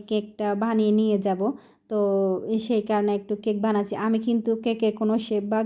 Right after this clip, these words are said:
কেক বানাতে পারি খুব বেশি এরকম না, তবে আমি নিজে খাওয়ার জন্য, ঘরে আমার বেবিদের খাওয়ার জন্য যতটুকু দরকার ততটুকু আমি পারি। তো কেকটা মোটামুটি খুব সুন্দর হয়েছে, এটা আর একটু কুক হোক।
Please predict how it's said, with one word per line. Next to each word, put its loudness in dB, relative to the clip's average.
কেক 0
বানাতে 0
পারি 0
খুব -6
বেশি 0
এরকম 0
না, 0
তবে -4
আমি 2
নিজে 4
খাওয়ার 0
জন্য, 0
ঘরে 2
আমার 0
বেবিদের 2
খাওয়ার -2
জন্য 0
যতটুকু 0
দরকার 0
ততটুকু -4
আমি 2
পারি। 2
তো -4
কেকটা 0
মোটামুটি 4
খুব -12
সুন্দর 2
হয়েছে, 0
এটা 0
আর 4
একটু 0
কুক -2
হোক। -2